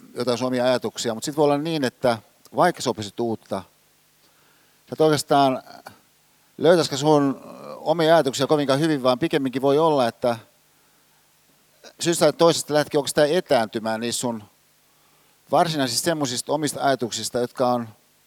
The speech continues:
sun elämän tosiasiallisen toteutumisen kannalta niin merkityksellisiä, jotka monasti semmoiset ajatukset – niin välttämättä oikeastaan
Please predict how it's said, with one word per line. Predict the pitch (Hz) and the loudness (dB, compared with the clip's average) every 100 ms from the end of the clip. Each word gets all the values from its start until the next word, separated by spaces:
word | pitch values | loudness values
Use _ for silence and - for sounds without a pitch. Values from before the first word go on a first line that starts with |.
| _ _ _ _ _ _ _ _ _ _ _ | _ _ _ _ _ _ _ _ _ _ _
sun | - 139 | -4 -2
elämän | 139 170 156 131 | 2 2 2 2
tosiasiallisen | 151 165 156 120 127 113 127 117 117 - - | 2 2 0 0 -2 -2 -4 -6 -8 -12 -6
toteutumisen | 151 127 110 113 104 | 0 0 -2 -8 -2
kannalta | 139 135 107 95 - - _ _ _ _ _ _ - | 2 2 -2 -8 -12 -20 _ _ _ _ _ _ -8
niin | 127 | -2
merkityksellisiä, | 147 135 107 - 107 92 92 92 85 73 120 | 0 0 -2 -6 -8 -6 -8 -6 -8 -10 -12
jotka | 143 - 135 117 | -8 0 0 0
monasti | 160 180 - - 127 113 _ _ - | -2 -2 -2 -2 -2 -2 _ _ -14
semmoiset | 127 139 143 | -6 -4 2
ajatukset – | 151 139 113 117 - - _ _ _ _ _ _ _ _ _ _ _ _ _ _ _ _ - | 2 2 -2 -6 -6 -12 _ _ _ _ _ _ _ _ _ _ _ _ _ _ _ _ -6
niin | 135 | 2
välttämättä | 175 - 143 131 | 2 2 0 2
oikeastaan | 151 147 - 143 127 107 | 0 0 -2 0 2 0